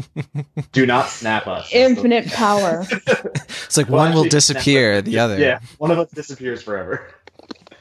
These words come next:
Speaker 3: All right, well, that already means we're getting into actual Avengers Endgame details. This is your last chance, and I wanna start this off because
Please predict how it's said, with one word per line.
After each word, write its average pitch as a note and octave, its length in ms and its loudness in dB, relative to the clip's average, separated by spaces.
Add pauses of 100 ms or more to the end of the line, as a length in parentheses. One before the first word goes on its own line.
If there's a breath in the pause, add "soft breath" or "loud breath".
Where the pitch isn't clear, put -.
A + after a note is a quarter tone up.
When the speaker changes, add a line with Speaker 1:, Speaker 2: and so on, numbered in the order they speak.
(1080 loud breath)
Speaker 3:
All B2+ 180 4
right, B2 120 4
well, A#2 360 0 (160)
that D3 280 2
already D#3+ 360 2
means C3 340 0
we're A#2+ 120 -2
getting C3 400 0
into A2+ 760 -2
actual A#2+ 640 -2 (200)
Avengers D#3 440 0
Endgame B2+ 540 -4
details. A2+ 540 -2
This B2+ 200 0
is G#2+ 400 -6 (380 soft breath)
your C3+ 180 -4
last G#3+ 260 2
chance, F3+ 240 2
and - 80 -4
I C4 40 -2
wanna F#4 160 -2
start A#3+ 240 2
this G#3 180 0
off A3 180 2
because D#3 380 -2